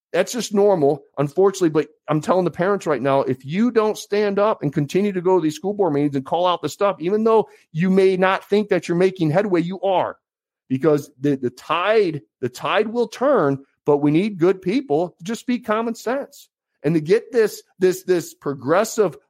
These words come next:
movement out of the schools. You know the sticker that I love the most, and I haven't seen it in a while, it's the coexist one. You remember that?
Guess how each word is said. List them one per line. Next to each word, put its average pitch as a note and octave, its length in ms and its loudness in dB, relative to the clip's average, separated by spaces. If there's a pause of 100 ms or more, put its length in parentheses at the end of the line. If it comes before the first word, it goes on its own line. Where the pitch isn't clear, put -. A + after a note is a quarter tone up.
movement F#3 580 2
out F#3 180 0
of A3 80 2
the F3 100 0
schools. - 720 -6 (380)
You F#3+ 100 4
know G#3+ 140 4
the D#3+ 80 -4
sticker F3 420 -2
that C3+ 100 2
I D3 100 2
love C3 260 -2
the A2 60 -4
most, G#2 420 -6 (960)
and A#2 280 0
I A#2+ 220 -2
haven't C#3+ 200 0
seen C#3 240 -2
it - 20 0
in E2+ 80 -4
a F2 40 -8
while, F2+ 220 -4
it's - 140 -8
the - 80 -14
coexist C3+ 640 -2
one. F2+ 140 -12
You F#3 60 -6
remember B3+ 260 2
that? A3 240 0